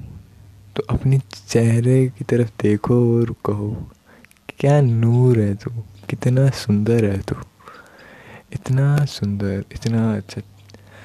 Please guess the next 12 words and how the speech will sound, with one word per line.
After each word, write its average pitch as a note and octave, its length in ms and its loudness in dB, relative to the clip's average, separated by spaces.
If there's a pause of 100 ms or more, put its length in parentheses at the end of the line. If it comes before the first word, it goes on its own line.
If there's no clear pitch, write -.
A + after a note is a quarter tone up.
(760)
अपने D3+ 320 2
दिमाग B2 540 -2 (140)
को C3+ 500 -2 (600)
बुद्धू B2+ 380 -4
बनाओ, A#2 540 -4
अपने B2 260 -8
दिमाग A2+ 560 -6
के A#2 80 -8
साथ A#2+ 220 -4
खेलो, G#2 560 -8 (640)
मज़ा C3 300 0
आएगा। A#2 380 -2